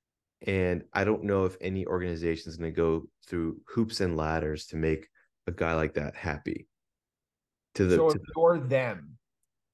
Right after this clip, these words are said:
Speaker 2: do you just
Speaker 1: Them,
Speaker 2: take the Clippers
Speaker 1: them, them
Speaker 2: deal
Speaker 1: as Sixers?
Speaker 2: as a Sixers? Do you just take Norman Powell in a first and basically thank the
Speaker 1: Yes.
Speaker 2: Clippers? Yeah, I did
Speaker 1: Yes.
Speaker 2: too. I did
Speaker 1: Yes.
Speaker 2: too.
Speaker 1: I would
Speaker 2: Yeah.
Speaker 1: ru-, I would take that deal and run away.
Speaker 2: Right. Yeah.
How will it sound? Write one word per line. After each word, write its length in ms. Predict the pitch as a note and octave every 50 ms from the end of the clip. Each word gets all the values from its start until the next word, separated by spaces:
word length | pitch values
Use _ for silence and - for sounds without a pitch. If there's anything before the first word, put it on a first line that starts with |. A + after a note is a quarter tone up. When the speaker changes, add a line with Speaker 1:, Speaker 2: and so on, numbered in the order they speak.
| _
Speaker 2:
do 120 | - G#2 A2
you 180 | B2 C3 C3
just 280 | B2 D3+ D#3 D#3+ - -
Speaker 1:
Them, 60 | -
Speaker 2:
take 160 | - D#3+ D3+ - -
the 80 | B2+
Clippers 540 | - - D#3 D3+ - - A#2+ B2 - - -
Speaker 1:
them, 120 | - - -
them 180 | A2+ A#2 A2+ A2
Speaker 2:
deal 80 | A2
Speaker 1:
as 180 | G#2+ G#2 G2+ -
Sixers? 520 | - A2+ A2 - D3+ D#3 D#3 - - - _ _ _ _ _ _ B2+
Speaker 2:
as 120 | C#3 C3
a 60 | B2+
Sixers? 540 | B2 - - C3+ - - - A2 E2+ E2 -
Do 120 | - - C#3
you 80 | D3
just 140 | D#3 D#3 D#3
take 260 | - D#3 D3+ D3 D3+
Norman 360 | B2+ C#3 C#3+ D3+ D3+ C#3+ C3+
Powell 460 | B2 C3+ C3+ C3+ C#3 D3 D3 C#3+ D3 C#3
in 60 | C3
a 40 | B2
first 480 | - - C3 C3+ D3 C#3+ B2+ - -
and 160 | B2+ B2 B2
basically 480 | A2 B2 B2 B2 B2 A#2+ B2 A#2+ A2 G#2+ -
thank 180 | A#2+ G#2+ A#2
the 100 | A#2 F#2+
Speaker 1:
Yes. 100 | - - -
Speaker 2:
Clippers? 400 | - - - - B2 B2+ B2+ B2+ - -
Yeah, 240 | A#2 A2+ G#2 D#2 C#2+ - -
I 120 | - - -
did 80 | -
Speaker 1:
Yes. 100 | A2 G2
Speaker 2:
too. 80 | - A2 - _ _ _ _ _ _ A2
I 100 | B2 B2
did 100 | A2 -
Speaker 1:
Yes. 220 | - - - -
Speaker 2:
too. 100 | - - _ _ _ _ _
Speaker 1:
I 100 | - B2+
would 140 | C#3 C#3 B2+
Speaker 2:
Yeah. 60 | B2
Speaker 1:
ru-, 180 | C3 - - - - - _ -
I 60 | C3
would 260 | C#3+ D#3 D3+ C#3+ D3+ -
take 200 | - D3 C3 C3+
that 180 | C3 A#2+ A2
deal 180 | A2+ A#2 A#2+ A2
and 140 | G2+ F#2+ G2
run 140 | G2 F#2+
away. 260 | F#2 E2+ E2+ D#2 - - - - _ _ _ _ _ _ _ _ _ _ _ _ _ _ _ _ _ _
Speaker 2:
Right. 240 | - A#2 E2 C#2+ - - _ _ _ _ _ _ _
Yeah. 240 | B2 C3+ - - -